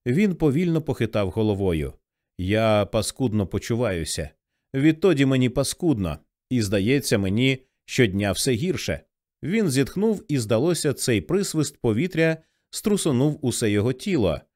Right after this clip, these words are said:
мов сухий листок на якомусь осінньому клені. Мет подався вперед, стурбований. "Це сталося після похорону Денні Гліка?" "Йо", знову подивився на нього Майк.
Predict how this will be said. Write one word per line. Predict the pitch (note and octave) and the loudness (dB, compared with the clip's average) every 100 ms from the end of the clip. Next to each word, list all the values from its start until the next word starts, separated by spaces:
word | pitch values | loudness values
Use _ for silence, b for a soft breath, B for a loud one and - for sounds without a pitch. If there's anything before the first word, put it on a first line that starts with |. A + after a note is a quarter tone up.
| _ _ - | _ _ -2
мов | F#3+ E3 | 0 0
сухий | D3 A#2+ C#3+ | -2 0 0
листок | A2+ G2 - F3 F3+ | 2 0 0 -2 -2
на | C3+ | 0
якомусь | G2+ F2 C#3 C3+ B2+ - | 0 0 0 0 0 -2
осінньому | G#2+ G2 - F#2+ F#2 F#2+ | -2 -2 -2 -2 0 -2
клені. | F#2 G#2+ G2+ E2+ D2 - _ _ _ _ _ - | -2 0 0 0 -6 -12 _ _ _ _ _ -4
Мет | G#2+ F#3+ A3+ - | 0 2 0 -2
подався | C#3+ A#2+ C3+ - G#2+ | 0 2 0 0 -2
вперед, | - G#2 G2 E3+ - | -2 -2 0 0 -2
стурбований. | - G#3 F#3+ B2 F#2 E2 D2 - _ _ _ - | -6 -4 0 2 2 -2 -6 -10 _ _ _ -14
"Це | - A2 A#2 | -2 4 4
сталося | A2 - A2+ A2+ A#2+ - A2 | 4 2 2 4 2 0 -2
після | - A2 A2+ G#2 G#2 | 0 -2 2 2 2
похорону | G2 A2+ A#2+ A#2+ A2+ A2+ | 2 0 2 2 2 2
Денні | F#2 G#2+ A2 A2 | 2 2 2 0
Гліка?" | F#2 A2 F#3+ A2 C#2+ _ _ _ _ _ - | 0 0 0 -2 -4 _ _ _ _ _ -4
"Йо", | F2+ G#2 F#2 C2+ _ _ _ - | 0 2 0 -2 _ _ _ -8
знову | F2+ C3 C#3 | -2 0 0
подивився | A#2 G#2+ F#2+ A2+ A2 A2+ | 0 0 0 0 0 -2
на | F#2+ | -2
нього | F#2 F2+ F#2+ | -2 -2 -2
Майк. | E2+ C#2+ - | -4 -6 -10